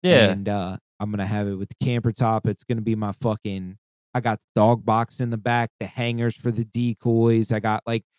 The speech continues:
Speaker 2: that tray. Sorry. I got that tray thing where you pull out where you can put your guns in the bed. You know
Speaker 1: Yeah.
Speaker 2: what I'm talking about? The Easy Slide or whatever that shit is.
Speaker 1: So the camper shell is to, like,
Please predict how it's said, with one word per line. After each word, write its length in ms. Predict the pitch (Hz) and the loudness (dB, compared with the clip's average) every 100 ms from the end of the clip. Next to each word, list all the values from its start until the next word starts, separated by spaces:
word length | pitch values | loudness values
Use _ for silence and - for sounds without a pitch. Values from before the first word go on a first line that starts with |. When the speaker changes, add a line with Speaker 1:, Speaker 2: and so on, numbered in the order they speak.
| _ _ | _ _
Speaker 2:
that 220 | 107 101 - | -4 -4 -8
tray. 600 | - 120 117 117 123 123 _ | -8 -2 0 0 -4 -8 _
Sorry. 160 | - 113 _ _ - | -18 -18 _ _ 4
I 60 | |
got 160 | 139 127 | 6 6
that 200 | 127 107 | 4 0
tray 400 | - 135 120 131 | -4 -2 0 0
thing 320 | - 131 135 | 0 -2 -2
where 100 | 127 | -4
you 160 | 110 101 - | -4 -2 -2
pull 400 | 131 123 120 - | -2 -4 -4 -6
out 260 | 104 120 135 | -2 -2 -2
where 120 | 120 | -4
you 80 | 113 | -8
can 100 | 110 | -6
put 140 | 123 110 | -8 -8
your 120 | 98 - | -12 -8
guns 340 | 113 123 123 127 | -6 -4 -6 -8
in 100 | 117 | -6
the 80 | |
bed. 200 | 104 170 | -4 4
You 60 | 208 | 6
know 100 | 220 | 6
Speaker 1:
Yeah. 180 | 123 104 | 4 4
Speaker 2:
what 60 | |
I'm 80 | 127 | 2
talking 320 | 143 135 147 | 2 0 0
about? 320 | 143 143 139 - | 0 2 0 -4
The 160 | 87 123 | -8 -6
Easy 220 | 131 135 | -6 -8
Slide 360 | - 135 139 | -2 0 2
or 80 | 135 | 0
whatever 280 | 135 143 143 | 0 0 0
that 180 | 143 143 | -2 -2
shit 180 | 147 151 | -2 0
is. 240 | 160 - _ | -2 -4 _
Speaker 1:
So 200 | _ 175 | _ 0
the 100 | 156 | 0
camper 400 | - 165 185 180 | -2 -6 -4 -6
shell 380 | - 143 131 123 | -4 2 4 4
is 200 | 113 - _ | 2 -2 _
to, 160 | 117 104 | 0 0
like, 260 | 101 95 | -2 -4